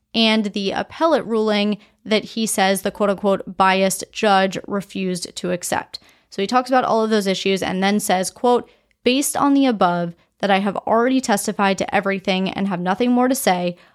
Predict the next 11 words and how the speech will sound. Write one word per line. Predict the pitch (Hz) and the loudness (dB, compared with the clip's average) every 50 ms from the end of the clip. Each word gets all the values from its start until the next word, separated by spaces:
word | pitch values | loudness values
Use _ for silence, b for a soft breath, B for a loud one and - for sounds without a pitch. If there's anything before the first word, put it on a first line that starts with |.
| b b - | b b -2
other | 202 214 220 220 | 0 2 2 2
than | 220 226 214 202 | 2 4 2 4
that | 190 185 - - | 2 2 2 0
this | 208 196 - | -2 -2 -2
is | 202 180 - | -4 -2 -2
a | 185 175 | -2 -2
complete | - 196 180 - - - 269 277 - - | -2 -6 -8 -6 -2 -2 0 0 0 0
and | 240 240 | -2 -2
total | - - 196 190 196 - - - | 0 -2 0 2 2 0 0 -2
election | 175 180 185 202 - - 262 247 226 | -2 0 0 -2 0 0 0 0 0
interference, | - 233 226 220 - - 190 185 185 180 185 185 - | 0 0 -2 -2 -2 -2 -2 -2 0 -2 -4 -4 -6